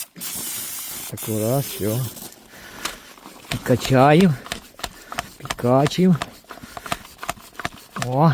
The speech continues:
зараз ще візьмемо. Зараз ще візьмемо ззаді це колі-,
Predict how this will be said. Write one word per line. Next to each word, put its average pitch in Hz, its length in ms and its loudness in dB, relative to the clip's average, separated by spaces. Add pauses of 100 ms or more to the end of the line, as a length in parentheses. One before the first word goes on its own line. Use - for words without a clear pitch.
(140)
зараз 127 180 4
ще 143 240 2
візьмемо. 147 340 2 (1160)
Зараз 123 260 -2
ще 147 120 0
візьмемо 135 300 0
ззаді 127 360 2
це 160 140 0
колі-, 160 280 2